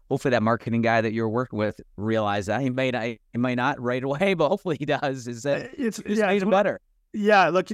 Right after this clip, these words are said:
Speaker 2: so that day, you know, uh, that day I found out he wasn't really, you know, diving into anything. I sent him a couple books and I was just like, "Hey, dude, like, these are some good places to start."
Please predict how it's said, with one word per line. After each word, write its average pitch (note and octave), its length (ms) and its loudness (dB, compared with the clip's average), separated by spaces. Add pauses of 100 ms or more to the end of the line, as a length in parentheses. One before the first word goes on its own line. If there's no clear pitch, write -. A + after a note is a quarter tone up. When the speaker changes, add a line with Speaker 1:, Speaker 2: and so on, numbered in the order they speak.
(100)
Speaker 2:
so G3 200 2
that E3+ 320 4
day, D3+ 520 0 (140)
you E3 120 -2
know, C#3+ 280 0
uh, F3+ 240 -10 (100)
that E3+ 380 2
day D#3+ 260 2
I C#3+ 60 0
found D3 300 0
out C#3+ 160 2
he C#3 100 -4
wasn't C#3+ 400 -2
really, D3+ 440 -2 (200)
you D#3 140 -2
know, A#2 220 -6 (380)
diving D3 280 2
into D3 140 -2
anything. F3+ 300 0
I C3+ 60 -2
sent F3 220 -2
him D#3+ 80 0
a - 40 -8
couple C3 200 -6
books - 320 -8
and C#3 80 -2
I - 20 -2
was C3 100 -6
just A#2+ 120 -10
like, B2+ 140 -4
"Hey, F3+ 100 -2
dude, B2+ 140 -6
like, B2+ 140 -4
these D#3+ 140 0
are D3+ 80 0
some D3+ 140 -8
good D#3 140 -4
places C#3+ 280 -4
to B2 60 -10
start." D3+ 260 -2